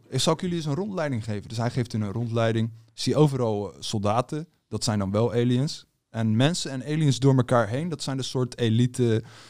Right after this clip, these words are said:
eh, wereldleiders, weet ik van. Die zitten in een grote zaal. En op een gegeven moment kwam hun dus op het idee van, "Hey, er is een zender, een frequentie die dus zorgt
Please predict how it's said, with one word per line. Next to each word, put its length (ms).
eh, 420
wereldleiders, 760
weet 140
ik 120
van. 160
Die 100
zitten 200
in 60
een 80
grote 420
zaal. 360
En 100
op 140
een 60
gegeven 80
moment 200
kwam 160
hun 140
dus 200
op 140
het 120
idee 480
van, 240
"Hey, 320
er 100
is 140
een 100
zender, 460
een 100
frequentie 600
die 120
dus 180
zorgt 440